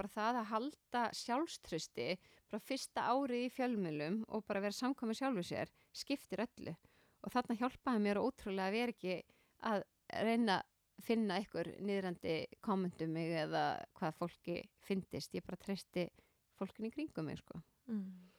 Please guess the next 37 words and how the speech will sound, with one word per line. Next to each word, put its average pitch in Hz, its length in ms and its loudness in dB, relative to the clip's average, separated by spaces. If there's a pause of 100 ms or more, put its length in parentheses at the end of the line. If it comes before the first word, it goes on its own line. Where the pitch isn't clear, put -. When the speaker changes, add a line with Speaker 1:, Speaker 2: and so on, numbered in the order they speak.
(220)
Speaker 1:
Þannig 185 240 -2
að - 60 -10
þetta 226 260 4
var 254 160 4
rosa 269 240 4
mikill 277 240 0
skóli 254 400 2
að, 202 220 2
hérna, 202 320 0 (100)
að 208 160 2
vera 226 80 0
í - 80 -6
Kastljósinu 170 540 -2
og 202 340 0 (340)
svo 277 220 0
upp 262 160 -2
úr 254 140 -4
því 240 140 0
að 208 120 -4
þá 254 60 2 (160)
var 226 180 0
mér 214 300 0
boðið 208 420 0
að, 175 240 -2 (100)
sem - 220 -8
sagt, 190 160 -6
vera 220 80 0
með 180 160 0
söngvakeppnina, 240 540 -4 (880)
sem 208 180 0
að 185 140 2
var 185 80 2
náttúrulega 180 320 -2
bara 175 200 2
alveg 175 520 0
risa 202 540 2
tækifæri. 202 560 -2